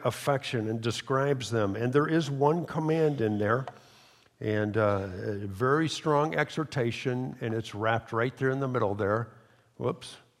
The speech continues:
Well, I must have gotten these in the wrong order. But it's right there. Let me just tell you. "Stand firm in the Lord." Verse, verse one there.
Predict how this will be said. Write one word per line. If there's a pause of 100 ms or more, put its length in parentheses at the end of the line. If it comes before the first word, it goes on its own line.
(760)
Well,
I
must
have
gotten
these
in
the
wrong
order. (260)
But
it's
right
there.
Let
me
just
tell
you. (760)
"Stand
firm (140)
in
the
Lord." (180)
Verse, (680)
verse
one
there.